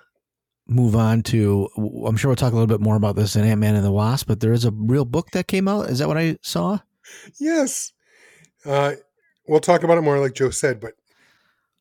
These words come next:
Speaker 2: in the movie, Scott Lang is pimping his book, Look Out for the Little Guy, his biography,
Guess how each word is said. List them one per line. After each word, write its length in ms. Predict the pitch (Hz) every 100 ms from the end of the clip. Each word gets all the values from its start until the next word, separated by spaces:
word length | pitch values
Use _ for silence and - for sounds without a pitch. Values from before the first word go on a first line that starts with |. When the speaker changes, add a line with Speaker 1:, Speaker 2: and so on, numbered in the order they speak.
| _
Speaker 2:
in 380 | 170 160 165 170
the 80 | 190
movie, 540 | 196 220 170 165 185 _ _ -
Scott 380 | - 151 147 151
Lang 260 | 175 170
is 140 | 151 -
pimping 340 | 160 147 160
his 160 | 156 143
book, 280 | 190 190 120
Look 140 | 120
Out 180 | 139 143
for 80 | 165
the 100 | 180
Little 200 | 214 190
Guy, 280 | 139 135 131
his 220 | 143 135
biography, 800 | 147 160 196 180 147 135 120 123